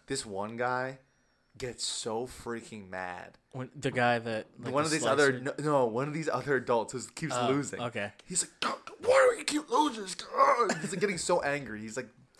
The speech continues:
Speaker 1: freaking out. And as he's getting more angry, he's missing even worse.
Speaker 2: Ugh.
Speaker 1: And I'm like, I don't even like this guy on my si-, on the side that's, like, winning. So I
Speaker 2: Yeah.
Speaker 1: want him to lose. So I'm trying to help them. I'm giving them easier shots, right?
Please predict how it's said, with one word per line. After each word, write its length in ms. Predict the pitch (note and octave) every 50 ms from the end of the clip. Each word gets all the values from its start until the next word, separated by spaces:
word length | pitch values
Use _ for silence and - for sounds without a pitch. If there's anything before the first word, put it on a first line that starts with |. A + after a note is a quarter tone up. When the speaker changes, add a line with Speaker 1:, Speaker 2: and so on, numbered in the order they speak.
| -
Speaker 1:
freaking 300 | D#3 D3+ C#3+ - C3+ B2+
out. 180 | C3 A#2+ - -
And 100 | C3 C3
as 180 | B2+ C3+ C3+ C3
he's 120 | D3+ D3
getting 180 | - D#3+ D3 C#3
more 180 | C3+ C3 - -
angry, 400 | C3+ D3 C#3+ B2+ A#2 A#2+ A2 G#2
he's 180 | A#2+ A#2+ G#2
missing 600 | G2+ G2+ A2 A#2+ B2 C3 C3+ C3+ C3+ - B2 A2+ A2
even 320 | B2 A#2+ G#2+ A2 A2 G#2+
worse. 320 | G#2 G#2+ G2+ G2 F#2+ - - _ - -
Speaker 2:
Ugh. 80 | C3+ A#2 G#2+ - -
Speaker 1:
And 120 | C3+ C#3+
I'm 100 | D#3+ F3+
like, 220 | G3+ G#3+ G#3 - - _ _ _ _ _ _ _
I 120 | E3+ G#3+
don't 100 | A3 A#3+
even 160 | A3 F3 D3+
like 200 | C#3 C#3+ D3 C#3+
this 140 | - A2+ -
guy 220 | - A2+ G2 F#2+ F#2
on 140 | G#2 G#2+
my 120 | G#2+ G2 G2
si-, 140 | - - - -
on 100 | A2+ A2+
the 60 | A2
side 200 | - A#2+ G#2+ G#2+ G2+
that's, 160 | F#2+ - -
like, 100 | G2+ G2
winning. 280 | G#2 G#2 G2 F2+ F#2+ -
So 100 | - A#2
I 80 | C#3
Speaker 2:
Yeah. 120 | C#3 A#2+ A#2+
Speaker 1:
want 140 | C3 C#3 C3+
him 100 | B2+ A2+ -
to 80 | -
lose. 240 | G#2 A2 G#2 F#2 -
So 100 | - A#2+ B2
I'm 60 | B2+
trying 260 | B2+ - C#3+ D#3 D#3+
to 40 | C3+
help 260 | - C3 C3+ C3 - A2+
them. 100 | A2 G#2
I'm 140 | A2+ A#2
giving 220 | A#2 D3 D3+ D#3 D3+
them 120 | C#3 C3 -
easier 400 | D3 C3 C3 A#2 A2+ B2 A#2 G#2
shots, 520 | - - G#2 F#2 F2 - - - - - _ _ _ _ -
right? 220 | A2 G#2 G2+ -